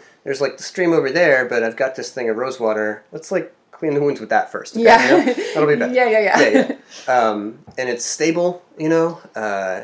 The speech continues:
Speaker 1: so it's just, it's extremely handy for that.
Speaker 2: Mm-hmm.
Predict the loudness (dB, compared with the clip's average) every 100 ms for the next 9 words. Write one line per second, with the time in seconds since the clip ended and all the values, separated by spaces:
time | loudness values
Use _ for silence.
0 | -12 -10 -6 -6 -8 -10 -10 -12 -14 -14
1 | -10 -6 -4 -4 -6 -8 -12 -10 -8 -8
2 | -12 -18 -16 -18